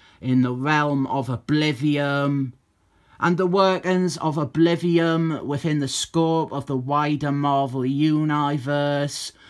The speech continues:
with things like Eternity and Lady Death. It's never really been explained that well,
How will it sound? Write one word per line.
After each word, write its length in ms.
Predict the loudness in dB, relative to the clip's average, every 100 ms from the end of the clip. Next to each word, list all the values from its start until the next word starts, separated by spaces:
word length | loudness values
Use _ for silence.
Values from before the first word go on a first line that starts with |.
| -12 -8
with 140 | -4
things 340 | 0 0 0
like 200 | -2 -2
Eternity 880 | 0 -2 -2 0 2 2 0 0 0
and 220 | 2 2
Lady 420 | 2 0 -2 -4 -4 -2
Death. 680 | 0 0 -2 -6 -18 -20 -20 _ _ _ -20 -20 _ _ _ _ _
It's 160 | -6
never 300 | 0 2 2
really 260 | 2 4 4
been 240 | 4 2
explained 680 | 2 -2 -4 0 2 2 0
that 260 | 0 0 0
well, 720 | 0 2 0 0 -2 -4 -8